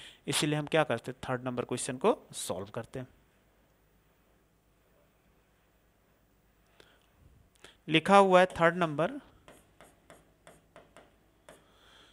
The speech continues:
कि थ्री एक्स माइनस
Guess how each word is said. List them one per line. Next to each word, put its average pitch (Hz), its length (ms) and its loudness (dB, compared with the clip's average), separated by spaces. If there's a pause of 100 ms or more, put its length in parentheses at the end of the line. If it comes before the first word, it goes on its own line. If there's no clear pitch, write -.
(240)
कि 160 420 6 (2250)
थ्री 165 280 6 (140)
एक्स 202 300 2 (2250)
माइनस 143 460 2